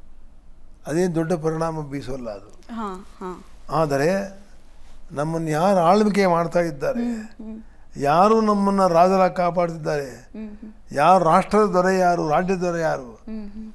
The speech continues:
Speaker 1: ಅವರ ಮೇಲೆ ಇದು ಹೋಗ್ತಕ್ಕಂಥದ್ದು.
Speaker 2: ಓ, ಓಕೆ. ಹ್ಮ್, ಹ್ಮ್.
Speaker 1: ನಿಮ್ಗೆ ಆಗ್ಲೇ ಹೇಳ್ದೆ, ರಾಹು ಕೇತುಗಳು ಚಂಡಾಲ ಗ್ರಹಗಳು ಅಂತ ಹೇಳಿ.
Speaker 2: ಹ್ಮ್.
Speaker 1: ಏನಾಗುತ್ತೆ, ಚಂದ್ರಗ್ರಹಣ ಇದು.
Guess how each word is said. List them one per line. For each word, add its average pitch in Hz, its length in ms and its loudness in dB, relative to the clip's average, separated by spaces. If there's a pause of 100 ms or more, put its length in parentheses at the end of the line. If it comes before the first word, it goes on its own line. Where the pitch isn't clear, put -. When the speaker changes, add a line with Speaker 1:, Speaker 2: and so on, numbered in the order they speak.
(100)
Speaker 1:
ಅವರ 170 260 0
ಮೇಲೆ 170 320 -2
ಇದು 147 140 -6
ಹೋಗ್ತಕ್ಕಂಥದ್ದು. - 1200 -14
Speaker 2:
ಓ, 208 320 -12
ಓಕೆ. 196 220 -14
ಹ್ಮ್, 202 480 -16
ಹ್ಮ್. 185 260 -16 (220)
Speaker 1:
ನಿಮ್ಗೆ 185 240 2
ಆಗ್ಲೇ 202 300 4
ಹೇಳ್ದೆ, 175 480 0 (140)
ರಾಹು 185 340 4
ಕೇತುಗಳು 185 360 0
ಚಂಡಾಲ 170 400 -2
ಗ್ರಹಗಳು 147 340 -4
ಅಂತ 135 200 -14
ಹೇಳಿ. 226 240 -12
Speaker 2:
ಹ್ಮ್. 202 140 -14 (880)
Speaker 1:
ಏನಾಗುತ್ತೆ, 185 1040 -2 (840)
ಚಂದ್ರಗ್ರಹಣ 185 640 0
ಇದು. - 340 -16